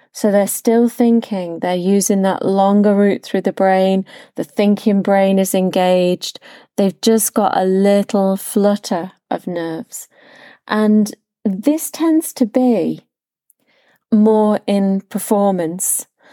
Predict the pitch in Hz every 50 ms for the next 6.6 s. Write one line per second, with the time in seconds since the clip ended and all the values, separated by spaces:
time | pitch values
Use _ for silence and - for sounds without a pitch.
0 | - - _ - - - 233 214 214 208 - - _ 220 233 240 233 220 226 220
1 | 220 214 208 - 226 202 - - 220 208 208 208 202 202 202 196 190 185 - -
2 | 180 180 175 - - - - - 254 254 247 240 240 240 - _ - - - _
3 | - - 185 190 190 196 196 214 220 226 226 226 233 233 233 220 233 220 220 220
4 | 220 220 220 226 220 220 - - - - - - - _ 202 202 196 190 156 -
5 | - - 202 190 190 185 185 - - - 190 185 180 180 175 - - 202 - -
6 | - - 208 190 - - 185 185 180 - -